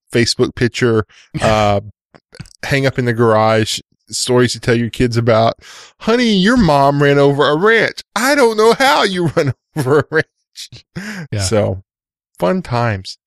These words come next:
Speaker 2: And of course, I wasn't mad at her. I was mad at the situation. But my
Speaker 1: Right.
Speaker 2: wife was like, "I'm so sorry." Well, it, it's not your fault.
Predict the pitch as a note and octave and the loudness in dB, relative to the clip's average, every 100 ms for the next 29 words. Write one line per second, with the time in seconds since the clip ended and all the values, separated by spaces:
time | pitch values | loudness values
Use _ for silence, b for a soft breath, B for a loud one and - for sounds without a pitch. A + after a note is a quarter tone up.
0 | _ _ _ _ - D#3+ F3 F#3 - G#3 | _ _ _ _ -4 0 0 0 0 0
1 | G3 F#3 A3+ G3+ D3+ D3 C#3+ C#3 C#3+ C3+ | 0 0 0 2 2 2 2 2 2 2
2 | D#3+ E3+ E3+ C#3+ - D3+ B2 C3+ C#3 G#2 | 2 2 0 -2 -2 0 2 2 0 -4
3 | F#2+ A2+ A#2+ A2 A#2+ G#2+ B2 C3 C#3 D3 | -6 -2 -2 2 2 2 2 0 -2 -2
4 | D3 F#3 A#3 A#3 - G3+ G3+ G3 G3+ A#3+ | 2 2 2 2 4 2 2 -2 -2 -2
5 | C4 A#3 D#4+ F#4 F3+ D4+ - A2 G2 - | -2 -2 0 2 2 0 0 -2 -2 -6